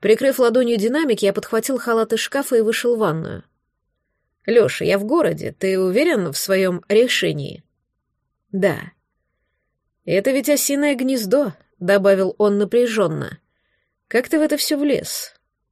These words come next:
«Не спрашивай. Идиотизм заразный бывает, так что лучше тебе не знать». «Ладно, утром буду у тебя». «Этого более чем достаточно, друг. У меня еще просьба.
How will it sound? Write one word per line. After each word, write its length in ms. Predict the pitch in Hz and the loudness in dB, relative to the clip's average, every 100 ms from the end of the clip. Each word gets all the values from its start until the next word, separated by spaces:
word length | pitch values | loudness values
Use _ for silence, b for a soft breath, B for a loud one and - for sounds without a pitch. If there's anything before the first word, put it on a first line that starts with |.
| _ _ _ _ _ | _ _ _ _ _
«Не 160 | - 233 | -4 -4
спрашивай. 760 | - 202 143 - 101 110 - B B B B B - | -2 -4 -4 -6 -8 -10 -12 B B B B B -8
Идиотизм 560 | 170 202 202 247 214 | 0 2 2 2 0
заразный 440 | 208 220 294 196 165 | 0 0 0 -2 -4
бывает, 380 | 175 170 160 | -4 -4 -6
так 160 | - 175 | -6 -6
что 180 | - 220 | -2 -2
лучше 260 | 254 220 | -2 -4
тебе 260 | 196 185 202 | -6 0 2
не 120 | 196 | 2
знать». 560 | 180 175 - - - - _ _ _ _ _ _ _ _ _ | -2 -6 -8 -14 -18 -20 _ _ _ _ _ _ _ _ _
«Ладно, 480 | - 285 214 160 - - | 0 2 2 -2 -6 -4
утром 320 | 302 302 277 | 0 0 0
буду 220 | 269 254 | 0 0
у 60 | 247 | -2
тебя». 440 | 240 190 - - _ _ _ _ _ _ _ _ _ _ | -2 -4 -6 -10 _ _ _ _ _ _ _ _ _ _
«Этого 380 | - 180 196 202 | -4 -2 0 0
более 360 | 185 202 233 196 | 2 2 4 2
чем 220 | - 196 | 0 -2
достаточно, 580 | 196 - 269 - - 160 | -2 -2 -4 -6 -6 -6
друг. 380 | 165 175 - _ B B B - | -4 -6 -8 _ B B B -6
У 80 | 196 | -2
меня 180 | 220 | 0
еще 240 | 254 - 277 | 2 0 -2
просьба. 540 | 175 165 165 127 190 | -2 -4 -6 -10 -12